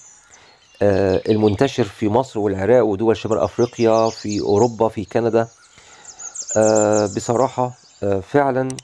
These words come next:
آه، نبتة تستاهل إنها تتسمى، آه، ست الحسن والجمال. منظرها جميل جدا، بسم الله ما شاء الله، آه، مريحة للنفس،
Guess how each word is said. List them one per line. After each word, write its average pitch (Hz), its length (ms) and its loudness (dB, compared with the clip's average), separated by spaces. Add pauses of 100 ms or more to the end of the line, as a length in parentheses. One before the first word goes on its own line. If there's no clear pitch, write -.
(120)
آه، 98 200 -4
نبتة 123 360 -2
تستاهل 117 680 -2
إنها 117 360 0
تتسمى، 120 560 -2 (720)
آه، 95 640 0 (240)
ست - 260 -2
الحسن 113 380 -4
والجمال. 87 440 -4 (960)
منظرها 123 420 -2
جميل 107 280 -2
جدا، 110 320 -2
بسم 104 180 -8
الله 104 180 0
ما 101 100 -2
شاء 95 200 -2
الله، 110 260 0 (1300)
آه، 101 180 2
مريحة 113 440 0
للنفس، 101 460 -4